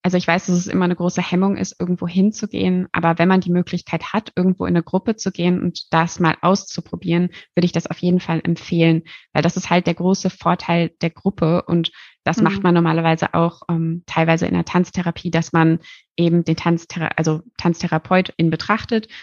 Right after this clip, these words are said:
Speaker 1: und dann schaut, okay, was machen die, was kann ich vielleicht für mich selber mitnehmen, wie fühlt sich das bei mir an, ähm, dass man wirklich erstmal einen Input von außen kriegt,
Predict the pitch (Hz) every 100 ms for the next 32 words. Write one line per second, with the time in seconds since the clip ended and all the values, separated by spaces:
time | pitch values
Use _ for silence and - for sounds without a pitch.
0 | - - 175 175 180 - 175 170 - -
1 | 185 202 196 - 180 180 170 190 233 185
2 | - 185 196 - 190 - 185 185 180 170
3 | 202 185 175 - 214 214 208 175 180 208
4 | 202 185 180 - 175 170 196 233 - 190
5 | 190 - - - _ 185 180 175 175 185
6 | 180 196 190 180 - 185 175 - 175 -
7 | 226 254 180 - 165 - 170 - 175 -
8 | 180 -